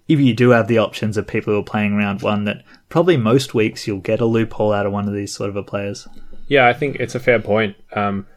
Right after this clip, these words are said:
Speaker 2: and if Zach Clark is named in round one, there's obviously that temptation to shuffle some cash around and, and bring him in. And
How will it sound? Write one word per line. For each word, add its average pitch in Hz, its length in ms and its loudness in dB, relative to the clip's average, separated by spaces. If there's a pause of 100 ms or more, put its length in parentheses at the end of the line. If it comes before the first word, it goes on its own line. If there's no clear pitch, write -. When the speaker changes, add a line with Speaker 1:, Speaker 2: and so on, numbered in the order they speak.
(260)
Speaker 2:
and 110 160 -4
if 127 220 -4
Zach 110 280 0
Clark 104 280 -2
is 104 120 -8
named 104 220 -6
in 104 100 -6
round 98 200 -4
one, 107 540 -6
there's 104 160 -6
obviously 101 300 -6
that 98 140 -4
temptation 98 580 -8
to 98 280 -8
shuffle - 320 -8
some - 160 -12
cash 98 320 -8
around 101 240 -2
and, 101 160 -8
and 101 160 -8
bring 104 180 -2
him 101 140 -6
in. 107 220 -4
And 101 180 -8